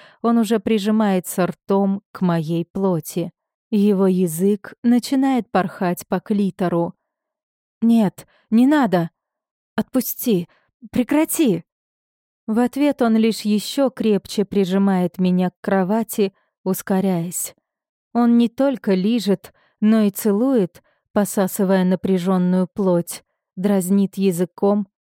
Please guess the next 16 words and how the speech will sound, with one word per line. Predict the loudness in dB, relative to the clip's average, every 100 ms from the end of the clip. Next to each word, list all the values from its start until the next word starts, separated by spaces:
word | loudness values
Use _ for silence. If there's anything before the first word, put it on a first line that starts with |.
| _ -8
и | -6
целует. | -2 0 0 -2 -6 _ -20 _ _ _ _ _ _ _ _ _ _ _ -6
«Я | 0 2 2 2
не | 0
хочу», | -2 -8 -8 _ _ -20 -16 -14 -8 -2 0 0 -2 -10 _ _ _ _ _ -4
пытаюсь | -4 0 0 0 0
сдержаться, | -4 -2 -2 -2 -2 -2 -6 -4 -6 _ _ _ -4
но | 0 2
один | 0 2 0
вид | 0 -2 -4
его | -2 0 0 0
головы, | 0 0 0 0 -2
склонённой | -4 -2 0 2 2 0 0 0
между | 0 -2 -2 -2
ног, | 0 -2 -4 -10 _ _ _ -6
возбуждает. | -2 -2 0 -4 -2 -4 -4 -8 _ -20